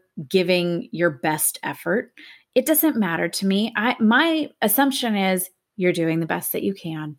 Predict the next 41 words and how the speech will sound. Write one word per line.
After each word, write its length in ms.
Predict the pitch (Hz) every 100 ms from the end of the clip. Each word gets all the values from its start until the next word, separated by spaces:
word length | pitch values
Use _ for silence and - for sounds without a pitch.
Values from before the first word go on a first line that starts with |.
| - - _ _
and 560 | 170 165 160 160 160 156 _ _ _ _ _ _ _ -
I'm, 360 | - 180 180 175 -
I'm 180 | 170
going 360 | 160 175 175 175
to 120 | -
operate 400 | 165 160 170 151
from 180 | - 160
that 220 | 151 -
place. 380 | - 151 147 - -
And 200 | 220 220
in 200 | 240 220
the 80 | 214
same 320 | - 233 247
way, 380 | 185 175 165 - - _
it 160 | 190 190
does 260 | 180 175 180
require 580 | 170 - 156 156 151 -
me, 460 | 170 156 151 147 147 _ _ _ _ _ _
I, 100 | -
and 220 | 254 294
I 120 | 392 403
do, 140 | 349 392 -
I 60 | 339
have 200 | 349 403
to 80 | 392
remind 220 | 370 370
myself 320 | 370 370 330 -
of 140 | 254
this 180 | 277 277 -
every 400 | 214 220 226 262
single 500 | 254 - 220 214 208
day. 300 | 202 185 139
Yesterday, 640 | 175 214 - 180 160 143 -
for 100 | 185
example, 500 | 165 160 156 160 160 - - - -
I, 240 | 175 170 - -
I 100 | 180
was 140 | 175
supposed 220 | - 185 185
to 40 |
go 400 | 175 170 165 -